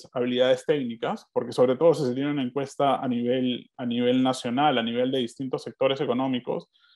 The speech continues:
es muy difícil llegar al nivel de las habilidades requeridas para cada ocupación de toda la economía, ¿no? Es más fácil recoger información sobre habilidades cognitivas y socioemocionales que son transversales.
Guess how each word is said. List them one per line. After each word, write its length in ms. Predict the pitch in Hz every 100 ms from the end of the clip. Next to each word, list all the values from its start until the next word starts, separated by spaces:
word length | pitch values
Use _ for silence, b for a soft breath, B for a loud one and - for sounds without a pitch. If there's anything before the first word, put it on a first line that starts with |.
| b
es 80 | 131
muy 140 | 151
difícil 500 | 147 139 175 160 156
llegar 260 | 143 120 131
al 140 | 139
nivel 320 | 123 123 131 135
de 100 | 139
las 140 | 135
habilidades 640 | 113 113 117 127 127 135
requeridas 720 | 127 123 120 127 127 123 127 - -
para 220 | 117 110
cada 140 | 127
ocupación 640 | 131 123 117 120 127 135 - b b -
de 100 | 113
toda 220 | 123 123
la 80 | 123
economía, 440 | 117 110 117 101 -
¿no? 320 | 139 214 175 127
Es 120 | 123
más 200 | 127 -
fácil 340 | 139 - 131
recoger 420 | 131 120 - 123
información 520 | 123 127 120 - 127 120
sobre 520 | 127 120 120 127 127 _ _ _ _ _
habilidades 340 | - 127 131 135
cognitivas 540 | 131 120 151 151 151
y 40 | 160
socioemocionales 720 | 131 117 113 123 123 131 135
que 80 | 120
son 160 | 120
transversales. 800 | 131 - 120 - 127 101 - _